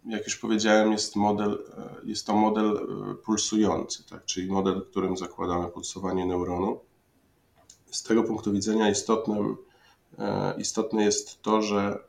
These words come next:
neuron pulsujący może przekazać naraz więcej informacji, tak? W klasycznym neuronie jest to po prostu sygnał analogowy, czyli amplituda sygnału i to jest główna wartość, którą możemy prze-, przesłać, czy też prze-,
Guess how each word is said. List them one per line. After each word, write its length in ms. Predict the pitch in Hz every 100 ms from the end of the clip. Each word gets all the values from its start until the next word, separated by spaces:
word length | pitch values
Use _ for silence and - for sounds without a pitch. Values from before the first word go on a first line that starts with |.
| _
neuron 840 | - 104 101 104 107 104 101 101 110 - _ _
pulsujący 640 | - 107 - 107 107 110 117
może 500 | 113 107 110 117 110
przekazać 680 | 107 107 - 110 107 -
naraz 340 | 107 107 101 -
więcej 320 | 101 98 101
informacji, 680 | 95 95 - 50 - - -
tak? 220 | - -
W 40 | -
klasycznym 460 | 101 - - 101
neuronie 380 | 95 92 92 92
jest 180 | 90 -
to 80 | -
po 100 | 92
prostu 320 | 98 - -
sygnał 440 | - 101 98 101 - - - 98
analogowy, 580 | 95 90 87 98 98
czyli 240 | 92 - 87
amplituda 520 | 90 - - 107 92
sygnału 540 | - 85 92 95 113
i 60 | 104
to 120 | 101
jest 200 | 95 -
główna 420 | - 95 95 90 92 _ _ - _ _ _
wartość, 420 | 95 92 95 -
którą 300 | - 92 87
możemy 360 | 90 90 90 90
prze-, 720 | 90 92 92 90 92 - -
przesłać, 720 | - - 98 - 98 98 - -
czy 140 | -
też 200 | - -
prze-, 840 | - - - 50 50 - 95 -